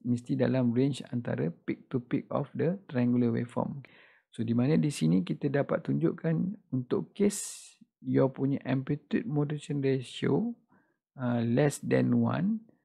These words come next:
eh, ataupun sama dengan satu. So di mana the amplitude of the fundamental frequency of the output voltage V one is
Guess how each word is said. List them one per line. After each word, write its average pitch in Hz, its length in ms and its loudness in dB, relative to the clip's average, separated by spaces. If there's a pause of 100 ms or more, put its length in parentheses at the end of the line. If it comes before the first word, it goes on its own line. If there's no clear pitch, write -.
(520)
eh, 156 220 -4
ataupun 127 340 -4
sama 135 300 0
dengan 123 260 2
satu. 143 540 -4 (680)
So 120 140 -2
di 117 100 0
mana 117 400 2
the 151 160 0
amplitude 131 560 0
of 151 240 0
the 135 240 0
fundamental 143 720 0
frequency 156 640 -4
of 131 160 -4
the - 80 2
output - 320 0
voltage 139 320 -2
V 123 160 0
one 143 320 -2 (480)
is 135 320 -2